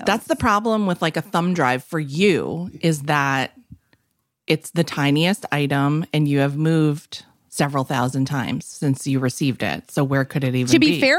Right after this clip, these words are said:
Speaker 2: though, it was a safe thing to give me at the time. I hadn't moved in, like, fifteen
Speaker 1: Yeah.
Speaker 2: years.
Speaker 1: But, like, if your thumbs weren't attached to you, you probably wouldn't know where those were either.
Speaker 2: Well, at this point, yes.
Speaker 1: <laughs>
Speaker 2: It's a, it's a mirac-, but it's a miracle that they are even still. Okay,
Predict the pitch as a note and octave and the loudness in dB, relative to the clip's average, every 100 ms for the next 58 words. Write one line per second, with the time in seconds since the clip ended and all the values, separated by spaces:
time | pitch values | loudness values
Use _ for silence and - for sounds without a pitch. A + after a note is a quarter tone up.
0 | A#4 A#3 F#3+ F#3 G#3 C4+ - _ - A#3+ | 2 2 4 2 2 0 -4 _ 0 2
1 | A3+ G3+ - A#3+ D4 - A3 G#3+ F#3+ G3+ | 2 0 0 2 2 0 2 2 2 0
2 | F#3 F3+ E3+ D#3 A#3+ C#4+ D4 A3+ G3+ A3 | 2 2 0 -2 2 4 4 4 2 0
3 | A3 A#3 A3+ C4 C4 B3+ C#4+ C#4 D#4+ D#4+ | 0 0 2 2 2 2 0 0 2 4
4 | D#4+ G3 - - - - _ _ F#3+ - | 4 4 0 -2 -12 -20 _ _ 0 0
5 | E3+ - F3+ F3+ F#3 F3+ - F3 G3+ B3 | -2 0 -2 0 0 0 0 0 2 2
6 | A3 G3 D#3+ D#3 D#3 C#3+ B2+ - - C#3+ | 0 -2 -2 -2 0 0 -2 -6 -6 -2
7 | D3 C#3+ C#3 C#3+ C#3+ D3+ D3 D3 D3+ D3 | -2 -2 -2 -2 0 0 0 0 0 0
8 | E3 A3+ B2+ A2 C#3+ D#3 - - - _ | 0 -2 -2 -2 -2 -4 -4 -8 -10 _
9 | _ _ _ _ _ - G#3 E3 D#3+ G#3+ | _ _ _ _ _ 0 2 2 2 -2
10 | - F3+ D#3 C#3+ - - _ _ _ _ | 2 2 4 2 -2 -8 _ _ _ _
11 | _ D3 C#3+ B2+ - G3+ - B4+ - C5 | _ 2 2 0 -2 2 4 2 2 -2
12 | - - D#3 - E3+ F3+ - F#3+ F#3+ G3+ | 0 -2 -2 -4 -2 -2 0 0 2 2
13 | F#3 - F3 F3+ F3 F#3 F#3 F3 F3 E3+ | 0 -2 0 0 2 2 4 2 2 2
14 | D#3 D3+ D3 C#3+ C#3 C#3 - D3+ C#3+ D#3+ | 2 2 2 4 2 0 -2 -2 -2 -2
15 | - A3 | 0 2